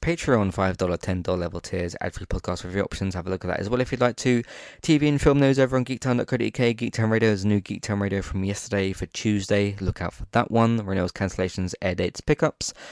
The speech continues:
Uh, Bex over on Twitch, Trista B Y T E S for retro chat, game streams, all that good fun stuff. Trista B Y T E S over on Twitch.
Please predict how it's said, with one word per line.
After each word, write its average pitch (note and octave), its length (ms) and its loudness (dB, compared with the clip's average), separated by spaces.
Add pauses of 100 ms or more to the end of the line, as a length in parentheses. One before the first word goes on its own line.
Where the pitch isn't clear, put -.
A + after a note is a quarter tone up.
(460)
Uh, A#2+ 160 4
Bex - 280 2
over C#3+ 200 4
on C#3+ 120 6
Twitch, - 320 2
Trista C3 320 -2
B A#2 100 2
Y A#2 140 4
T A2+ 320 -2
E - 80 -4
S A2 180 0
for - 140 -6
retro G2+ 420 -2
chat, - 400 -4
game G2 240 -2
streams, F#2+ 400 -2
all G2 80 -2
that F#2+ 140 -2
good G2+ 160 -6
fun G2 180 -4
stuff. G2 320 -4
Trista G2+ 320 -8
B F#2+ 100 -2
Y F#2 140 -2
T F#2 300 -6
E F2 40 -6
S F#2+ 280 -4
over F#2 320 -2
on F2 100 -4
Twitch. - 380 2